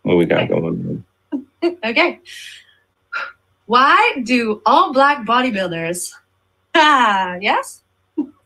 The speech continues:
Speaker 1: no, no, no. I, I, I
Speaker 2: Oh.
Speaker 1: just, I was just thinking, like, I, I, I'm gonna let you get the question off, but something popped into my mind. I was like,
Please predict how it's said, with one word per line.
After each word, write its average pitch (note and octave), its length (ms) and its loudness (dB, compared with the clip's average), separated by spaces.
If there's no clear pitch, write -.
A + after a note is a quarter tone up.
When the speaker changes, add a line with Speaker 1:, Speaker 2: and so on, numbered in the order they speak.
Speaker 1:
no, A#3 160 6
no, G#3 40 6
no. D#3+ 140 4
I, F#2+ 180 2
I, C3 220 4
I B2+ 40 2
Speaker 2:
Oh. B2 60 -2
Speaker 1:
just, B2 360 -2
I A#2 80 2
was A#2+ 80 4
just A#2 180 0
thinking, A2 280 2
like, F2+ 300 2
I, A2+ 80 -4
I, A#2+ 320 -2
I'm A#2+ 140 0
gonna A#2+ 180 0
let A2+ 300 0
you A#2+ 60 -2
get A2 200 0
the A2 80 -2
question B2 420 -2
off, A#2+ 300 -2
but F#2+ 260 -2
something G2+ 380 -4
popped G#2 300 -6
into F#2+ 140 -4
my F#2 140 -2
mind. F#2 340 -4
I F2+ 40 -4
was F2 140 -6
like, D#2+ 240 -8